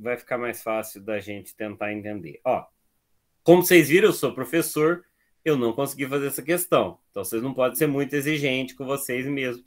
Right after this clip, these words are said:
também. Vocês vão aprender a fazer pro resto da vida questões, não só de matemática, mas de qualquer coisa.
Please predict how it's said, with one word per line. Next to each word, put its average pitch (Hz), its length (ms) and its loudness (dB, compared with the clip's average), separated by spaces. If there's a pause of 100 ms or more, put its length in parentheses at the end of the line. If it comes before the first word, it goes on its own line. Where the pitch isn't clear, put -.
(380)
também. 156 440 4
Vocês 98 200 -10
vão 110 140 -4
aprender 117 460 0
a 120 60 2
fazer 117 380 -2
pro 147 120 -8
resto 110 240 -2
da 156 100 2
vida 151 500 -2 (400)
questões, 139 720 0
não 123 160 -2
só 113 200 -2
de 107 80 -8
matemática, 127 640 -2
mas 127 100 -8
de - 60 -20
qualquer 113 360 -6
coisa. 117 300 -4